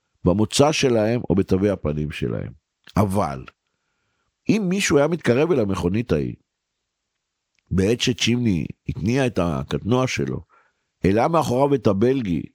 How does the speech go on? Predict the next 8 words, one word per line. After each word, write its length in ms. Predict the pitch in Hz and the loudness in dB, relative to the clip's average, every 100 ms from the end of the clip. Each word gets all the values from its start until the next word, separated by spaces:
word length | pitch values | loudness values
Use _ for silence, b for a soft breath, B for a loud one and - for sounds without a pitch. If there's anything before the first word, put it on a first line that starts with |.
| _ - | _ 0
דה 140 | 90 | 0
קרו, 460 | - 120 107 67 _ _ _ _ _ _ 107 | 2 0 0 -2 _ _ _ _ _ _ 2
והתרחקו 640 | 123 - 104 98 - 151 | 2 2 -2 0 2 4
ביחד 560 | 113 123 - 80 73 | 4 2 0 -2 -2
בטרטור 540 | 87 87 101 82 147 120 | -2 -2 -2 0 0 0
מנוע 340 | 107 107 92 | 0 0 0
מהאונייה 460 | 82 82 82 92 127 | 0 0 0 0 0
לליסה, 520 | 98 95 131 - | 0 -2 -4 -2